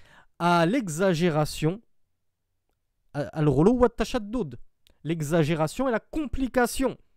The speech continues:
Donc notre religion ne comporte ni exagération ni complication. Elle est facilitée, samha. وقال ابن تيمية رحمه الله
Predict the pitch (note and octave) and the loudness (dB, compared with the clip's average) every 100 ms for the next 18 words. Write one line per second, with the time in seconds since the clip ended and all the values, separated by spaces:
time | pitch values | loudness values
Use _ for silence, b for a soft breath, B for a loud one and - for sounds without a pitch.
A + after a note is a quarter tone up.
0 | _ _ _ _ _ C#3+ - F3 G#3+ A#3+ | _ _ _ _ _ -6 -4 0 0 0
1 | A3+ G3+ G3+ F3 F#3 C#4+ D#4 _ _ _ | -2 0 0 0 -2 -4 -8 _ _ _
2 | _ - F3 - G3+ G3 - G3+ D4+ G#3+ | _ -4 -4 -2 -4 -4 -4 -4 -4 -2
3 | F#3 F#3+ F#3 F3 - C#4+ D#4+ b b D3+ | 0 0 0 0 -2 -4 -4 b b -10
4 | D#3+ B3+ - G#3 - - D3 - - - | -6 -4 -4 -2 -2 0 -6 -4 -6 -2
5 | A#3 C4+ - C4+ - A#3 F#3+ - E3 - | 0 0 -4 -6 -6 -8 -8 -6 -8 -8
6 | _ - - B3 - - - _ _ _ | _ -6 -2 -2 -4 -12 -12 _ _ _
7 | _ _ _ _ - b b b b - | _ _ _ _ -20 b b b b 0
8 | - D4+ A3+ A3+ A#3 A3+ A3+ A3+ A3 G3+ | 6 6 6 4 4 4 6 6 4 2
9 | G#3+ F#3 E3+ E3+ G#3+ E3+ | 2 2 2 2 4 2